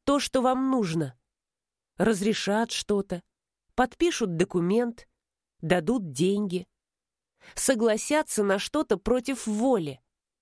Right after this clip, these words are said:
Но потом отношения с этим человеком закончатся навсегда. Это лимит ресурса,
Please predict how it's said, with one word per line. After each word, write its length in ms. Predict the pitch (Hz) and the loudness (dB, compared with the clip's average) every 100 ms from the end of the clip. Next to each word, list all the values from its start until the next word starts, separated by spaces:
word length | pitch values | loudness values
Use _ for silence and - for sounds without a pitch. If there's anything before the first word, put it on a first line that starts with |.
| _ 180 | _ 0
Но 200 | 190 196 | 2 2
потом 460 | 180 175 247 254 | -2 0 0 2
отношения 680 | 185 180 180 - 214 196 180 | -2 0 -2 0 0 0 0
с 120 | - | -2
этим 240 | 190 165 | -2 -2
человеком 760 | - 165 151 143 226 233 220 202 _ _ _ _ - | -2 0 0 0 0 0 -4 -6 _ _ _ _ -4
закончатся 880 | 151 202 196 170 175 175 190 - | 0 0 0 0 0 -2 -4 -2
навсегда. 640 | 180 165 - 151 131 123 - _ _ _ _ _ _ _ - - _ - | -2 -2 -6 -6 -6 -8 -12 _ _ _ _ _ _ _ -20 -20 _ -2
Это 320 | 285 311 269 | 0 2 0
лимит 500 | 208 202 214 240 - | 2 2 0 0 0
ресурса, 640 | 220 208 247 208 - 156 | -2 0 -2 -2 -4 -8